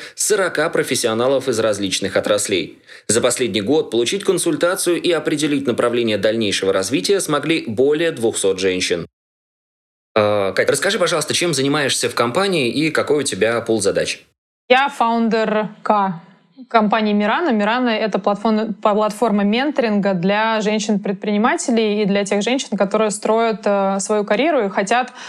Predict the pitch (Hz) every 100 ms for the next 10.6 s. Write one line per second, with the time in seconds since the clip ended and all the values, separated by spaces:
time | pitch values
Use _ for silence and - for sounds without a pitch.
0 | - - 208 262 - 214 220 220 208 220
1 | 202 208 208 262 311 254 196 233 226 208
2 | 202 202 196 180 - - - - - _
3 | 247 233 240 - - - 240 226 254 254
4 | 247 240 - 247 233 247 349 392 349 302
5 | 254 240 269 - 285 226 196 185 196 208
6 | 240 381 370 240 208 269 247 - 196 208
7 | 202 240 254 208 220 202 214 - 214 220
8 | 202 202 208 196 196 190 196 202 208 233
9 | 196 190 202 196 214 202 226 196 208 214
10 | 208 214 208 - - 233